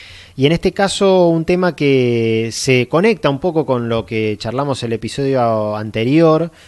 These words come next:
eh, en este caso es lo que se llama o se conoce como alimentación consciente. La, de alguna forma,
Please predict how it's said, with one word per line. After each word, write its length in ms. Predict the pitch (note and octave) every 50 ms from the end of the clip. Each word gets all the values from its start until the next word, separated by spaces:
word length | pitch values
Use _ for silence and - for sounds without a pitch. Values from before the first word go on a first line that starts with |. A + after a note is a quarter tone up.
| - - - _ _ _ _ _
eh, 380 | - A#2+ A2 G#2 G2+ G2 G2 G2 G2 G2+ G2 G2 G2 G2 G2 G#2+ - -
en 140 | C#3 B2
este 200 | C3 C3 - D3
caso 300 | - - E3+ D#3+ - E3+
es 280 | C#3+ C#3 D3 C#3+ - -
lo 200 | - C#3+ A#2 A#2
que 140 | G2+ A#2 A2
se 140 | - - A#2
llama 460 | - - C3+ C3+ C#3 C#3 C3+ B2+ - -
o 100 | C3 G#2+
se 140 | - A#2
conoce 340 | - A#2+ A2+ B2+ C3 - C3+
como 220 | - B2+ A#2+ A2+ A2+
alimentación 760 | A2 A2 A2 G#2+ A2 A2 G#2+ - G#2+ - - C3 C3+ C#3+ C#3+
consciente. 840 | - B2+ A2+ A2 G2 - - A2+ G#2+ G2 F#2+ F#2 F2+ - F#2+ E2+ - - - - - - - - - _
La, 680 | C3+ A#2 A2+ A2+ A2+ A2+ A2+ A2 A2 A2 A2 G#2+ A2 A2+ A#2 A#2+ - - - - - - - _ _ -
de 120 | C#3+ C#3+
alguna 280 | D3 D#3+ F#3 G#3 G#3 E3+
forma, 760 | - - G#3+ G#3+ G#3+ G#3+ F#3 D#3 C#3+ B2+ B2 A#2+ B2 -